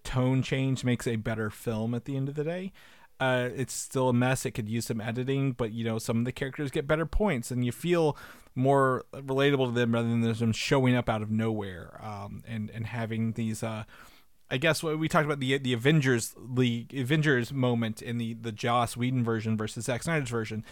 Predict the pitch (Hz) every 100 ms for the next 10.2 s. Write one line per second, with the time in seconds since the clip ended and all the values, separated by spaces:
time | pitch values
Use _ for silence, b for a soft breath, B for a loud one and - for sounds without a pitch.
0 | B B - 160 240 247 180 175 139 139
1 | 135 131 135 127 143 135 131 127 - 131
2 | 120 123 117 123 113 110 131 123 131 117
3 | - 190 208 190 120 117 123 120 120 -
4 | 131 127 123 123 127 151 131 123 117 117
5 | B B B - 139 131 120 117 123 123
6 | 120 165 202 196 - - 143 135 131 117
7 | 107 120 131 208 180 127 120 117 113 113
8 | 113 113 113 B B B - 117 120 113
9 | 113 113 120 120 110 117 123 143 - 123
10 | 117